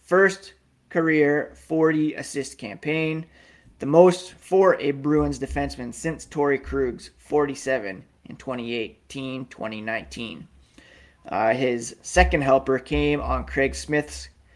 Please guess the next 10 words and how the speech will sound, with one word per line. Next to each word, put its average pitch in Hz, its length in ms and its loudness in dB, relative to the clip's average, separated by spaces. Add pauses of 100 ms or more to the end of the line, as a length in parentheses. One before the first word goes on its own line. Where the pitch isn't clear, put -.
(320)
go-ahead 160 460 8
goal 120 480 -2 (800)
at - 140 -16
seven 139 500 0 (160)
fifty-two 143 560 -4
of - 80 -8
the - 80 -14
second. 151 540 0
The 107 60 -10
Bruins 120 580 -8